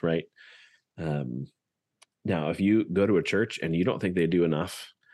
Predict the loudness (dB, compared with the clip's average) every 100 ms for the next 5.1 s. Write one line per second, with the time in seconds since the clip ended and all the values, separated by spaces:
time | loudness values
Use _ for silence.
0 | -20 _ -8 -6 -4 -2 0 0 0 -2
1 | -2 -2 -2 -4 -4 -2 -4 -6 -8 -8
2 | -4 -2 0 0 0 0 -4 -6 -6 -6
3 | _ -6 -6 -6 -14 -4 0 0 -2 -10
4 | -8 -6 -4 -4 -4 -2 -2 -2 -4 -8
5 | -10